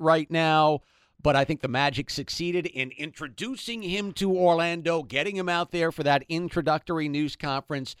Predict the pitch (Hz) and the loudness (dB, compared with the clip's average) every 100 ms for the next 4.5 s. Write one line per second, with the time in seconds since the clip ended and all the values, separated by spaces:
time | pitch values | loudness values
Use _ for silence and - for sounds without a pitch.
0 | _ _ _ 113 135 151 156 156 175 196 | _ _ _ -10 -8 -6 -4 0 4 6
1 | 185 143 190 175 165 - 165 175 185 175 | 4 2 0 2 0 4 2 4 0 0
2 | 180 185 185 185 190 180 196 - 185 180 | 2 2 4 2 0 0 -2 -2 -2 0
3 | 190 - 160 220 247 185 156 160 160 151 | -4 -4 0 2 4 2 2 2 0 -2
4 | 139 117 131 95 | -4 -2 -2 -4